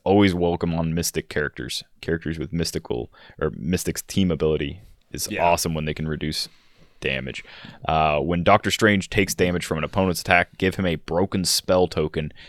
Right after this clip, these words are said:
Speaker 1: If he has three or more broken spell tokens, he can't use E S D or invincible. So gets
Speaker 2: That's
Speaker 1: tapped
Speaker 2: pretty cool.
Speaker 1: three
Speaker 2: It's kinda
Speaker 1: times.
Speaker 2: neat.
Speaker 1: Yeah.
Speaker 2: Yeah.
Speaker 1: To be fair, uh, if you get hit three times, he's probably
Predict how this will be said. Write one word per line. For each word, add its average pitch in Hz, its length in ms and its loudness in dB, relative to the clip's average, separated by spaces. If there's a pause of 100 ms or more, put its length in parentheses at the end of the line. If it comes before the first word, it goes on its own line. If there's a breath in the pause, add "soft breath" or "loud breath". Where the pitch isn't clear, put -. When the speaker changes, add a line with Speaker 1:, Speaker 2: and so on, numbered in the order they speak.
Speaker 1:
If - 160 -18
he 95 80 2
has 90 200 2
three 123 360 2
or 104 160 4
more 98 300 4
broken 92 380 4
spell 92 260 4
tokens, 87 400 0 (180 soft breath)
he - 160 -6
can't - 360 -2
use 80 260 -6 (300)
E 85 120 0
S 80 140 -2
D 80 380 -2
or 80 260 -2
invincible. 64 500 -8
So 73 300 -2 (880 soft breath)
gets 131 180 -2
Speaker 2:
That's 139 160 0
Speaker 1:
tapped 107 280 6
Speaker 2:
pretty 139 140 -2
cool. 120 60 4
Speaker 1:
three 113 80 6
Speaker 2:
It's 107 100 0
kinda 101 140 4
Speaker 1:
times. 104 300 4
Speaker 2:
neat. 82 260 -6 (120)
Speaker 1:
Yeah. 78 500 -2
Speaker 2:
Yeah. 101 240 -4 (1200 loud breath)
Speaker 1:
To - 100 -2
be 123 100 8
fair, 107 460 8
uh, 85 200 8
if 85 100 0
you 92 80 0
get 95 140 4
hit 92 180 0
three 90 220 0
times, 82 600 2
he's 90 200 -6
probably 85 1120 -2